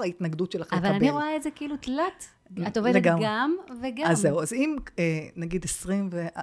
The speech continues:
Speaker 1: עשרים שנים הייתי בקטע של לבנות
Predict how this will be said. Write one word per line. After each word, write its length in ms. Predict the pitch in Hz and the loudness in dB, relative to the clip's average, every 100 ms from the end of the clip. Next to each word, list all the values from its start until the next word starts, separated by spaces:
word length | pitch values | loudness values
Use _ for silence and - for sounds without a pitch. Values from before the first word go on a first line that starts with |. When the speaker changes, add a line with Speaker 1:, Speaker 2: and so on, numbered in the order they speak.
| - | -10
Speaker 1:
עשרים 480 | 175 - - 185 214 | -8 -6 -4 2 2
שנים 460 | - 196 180 180 175 | 2 2 2 0 -2
הייתי 260 | 165 170 | -4 -4
בקטע 320 | 170 156 180 175 | -6 -6 -6 -6
של 140 | 165 | -4
לבנות 500 | 156 151 170 185 | -6 -4 2 2